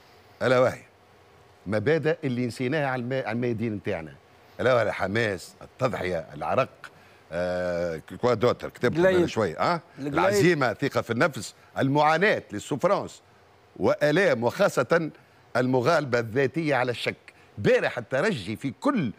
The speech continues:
Speaker 1: هدف يدخل لها يصير فيها شك، بقدرة الله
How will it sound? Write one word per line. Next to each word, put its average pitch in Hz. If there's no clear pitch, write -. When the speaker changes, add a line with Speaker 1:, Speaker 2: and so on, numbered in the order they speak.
Speaker 1:
هدف 160
يدخل 196
لها 208
يصير 185
فيها 151
شك، 117
بقدرة 175
الله 269